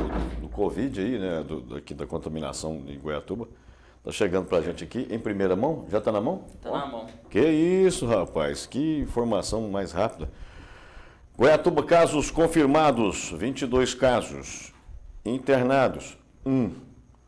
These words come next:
Speaker 1: Em isolamento, quatro. Curados, graças a Deus, dezesseis. Tivemos apenas um óbito, infelizmente, mas tivemos, né? É,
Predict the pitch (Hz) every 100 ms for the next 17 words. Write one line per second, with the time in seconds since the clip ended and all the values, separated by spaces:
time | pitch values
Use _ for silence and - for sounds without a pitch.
0 | _ _ _ - - - 120 156 - -
1 | 135 185 143 117 156 156 127 127 127 127
2 | - - - 92 107 - 82 71 58 -
3 | _ _ _ _ _ - _ - 156 139
4 | 139 117 85 78 82 120 123 - 98 98
5 | 87 95 80 - - 73 82 139 120 107
6 | - 110 104 82 62 - - - _ _
7 | _ - 92 92 101 87 85 90 87 92
8 | 92 98 - - - - - _ 104 -
9 | 123 123 110 98 98 101 76 76 90 78
10 | 87 101 - _ - - - - 71 92
11 | - - - - - - - - 80 85
12 | 85